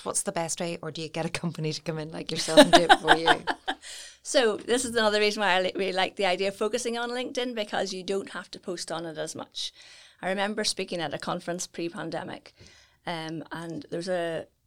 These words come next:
Speaker 2: another speaker there who was on Instagram, and even in between the talks, she was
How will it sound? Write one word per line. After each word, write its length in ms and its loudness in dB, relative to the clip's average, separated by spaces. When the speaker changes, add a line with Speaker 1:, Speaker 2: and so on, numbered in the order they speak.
Speaker 2:
another 300 -4
speaker 360 -2
there 180 0
who 260 -2
was 120 -4
on 140 -4
Instagram, 840 -6
and 200 -8
even 340 -6
in 200 -6
between 420 -8
the 80 -10
talks, 640 -8
she 300 -4
was 180 -8